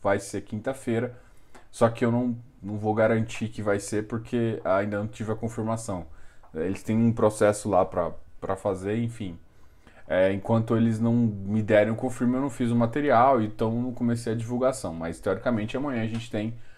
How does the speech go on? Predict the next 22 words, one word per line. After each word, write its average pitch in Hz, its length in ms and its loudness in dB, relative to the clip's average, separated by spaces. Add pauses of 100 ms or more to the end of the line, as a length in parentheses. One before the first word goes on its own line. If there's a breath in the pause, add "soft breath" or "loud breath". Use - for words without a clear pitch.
(220 soft breath)
a 104 140 0
entrevista. 120 680 0
Ah, 104 80 0
não, 95 140 -4
amanhã 101 300 -2
não. 90 240 -4
Quinta-feira 110 560 -2
a 101 40 -4
gente 104 140 -10
tem 110 100 -6
a - 20 -4
entrevista. 120 520 -4 (340 soft breath)
Quarta-feira, 127 560 6
você 113 140 -2
já 120 120 2
sabe, 175 340 2
amanhã 110 300 0
é - 20 2
o 107 80 0
fechamento 110 640 -2
ao 127 180 6
vivo. 160 560 -4